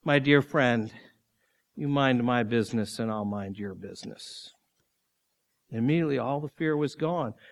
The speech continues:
because here's Queen Elizabeth, a monarch of absolute power and wealth. "If I mind her business, she will mind my business." What a great deal.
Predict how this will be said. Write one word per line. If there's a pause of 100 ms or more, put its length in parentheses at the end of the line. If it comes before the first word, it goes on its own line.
because
here's
Queen
Elizabeth, (640)
a
monarch
of
absolute
power
and
wealth. (720)
"If
I
mind
her
business,
she
will
mind
my
business."
What
a
great
deal.